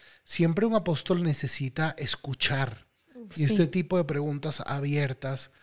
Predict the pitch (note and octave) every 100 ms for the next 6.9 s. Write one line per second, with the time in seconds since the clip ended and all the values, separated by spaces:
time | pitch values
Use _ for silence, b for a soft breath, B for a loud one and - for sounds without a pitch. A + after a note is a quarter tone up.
0 | _ _ _ - C#3 C#3 C#3 C#3 D#3 B2
1 | D#3 E3 D#3+ E3 E3 D#3+ G#3+ G#3 F#3 F3+
2 | F#3+ F#3 F3 C3+ - B2 A#2+ C#3+ B2+ A#2+
3 | - C3 C#3+ F3 E3+ E3 E3 b b b
4 | b b _ - - - D3 E3+ C3+ A2+
5 | - _ _ _ _ _ _ _ - D3+
6 | D3 D#3 D#3 D#3+ F3 E3 D#3 -